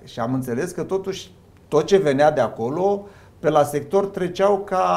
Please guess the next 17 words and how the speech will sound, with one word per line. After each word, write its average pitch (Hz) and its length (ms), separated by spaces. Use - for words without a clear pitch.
apra-, 170 600
ca 165 180
apa 170 220
prin 156 300
nisip. 151 320
Adică 131 680
foarte 190 320
repede 185 360
și 170 160
fără 185 220
comentarii. 165 640
În 143 160
situația 147 520
în 175 60
care, 185 240
pentru 202 320
Dumnezeu, 135 480